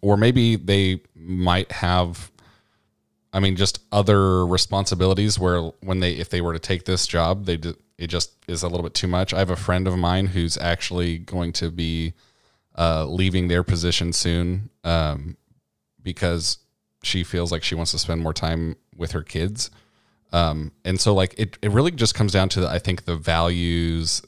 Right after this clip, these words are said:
that those women hold and what it is that they're choosing to put first. Um, I would say we're probably in the best place we've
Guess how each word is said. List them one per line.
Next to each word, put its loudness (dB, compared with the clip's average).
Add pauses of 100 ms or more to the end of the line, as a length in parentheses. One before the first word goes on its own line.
that -2
those 0
women -2
hold -4
and -4
what 0
it -2
is -2
that -8 (260)
they're 0
choosing 0
to -12
put -6
first. -4 (800)
Um, 0 (1120)
I 2
would -2
say -2
we're 2
probably 2
in -4
the 0
best 0
place 2
we've -4